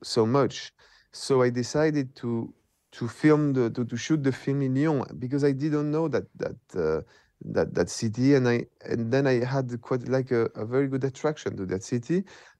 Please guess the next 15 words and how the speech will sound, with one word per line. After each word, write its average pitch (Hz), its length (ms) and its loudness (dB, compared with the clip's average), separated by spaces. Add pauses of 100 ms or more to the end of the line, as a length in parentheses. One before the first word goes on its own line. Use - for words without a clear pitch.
(220)
And 131 240 4
one 156 180 4
of 127 180 0
my 123 220 0
goal 135 460 2
when 104 160 -4
I 104 40 -2
was 101 160 -6
shooting 110 280 -6
the 104 80 0
film 135 360 -2
is 101 200 -6
that 117 180 2 (440)
I 131 60 0
was 131 320 2